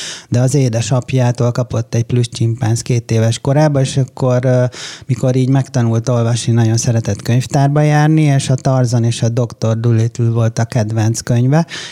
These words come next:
és ő ekkor már elhatározta, hogy ő Afrikában szeretne élni, és vadállatokat megmenteni. Na és az édesanyja pedig azt tanácsolta neki, mint mentora,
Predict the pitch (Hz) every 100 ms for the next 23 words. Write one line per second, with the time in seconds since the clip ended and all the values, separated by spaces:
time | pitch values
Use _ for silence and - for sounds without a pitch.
0 | - 135 131 - 135 131 - - 120 120
1 | 117 123 123 117 113 110 113 117 - 120
2 | 113 113 120 123 - 107 - 110 110 117
3 | 117 131 110 117 117 110 147 151 139 120
4 | - 127 120 104 117 113 107 110 110 127
5 | 120 113 104 110 110 110 107 - - -
6 | - - 131 131 127 127 - 131 127 131
7 | 135 117 120 127 120 127 - 120 123 123
8 | - 120 113 117 - 113 113 117 110 123
9 | - 143 160 131 113 117 117 117 117 135
10 | 139 165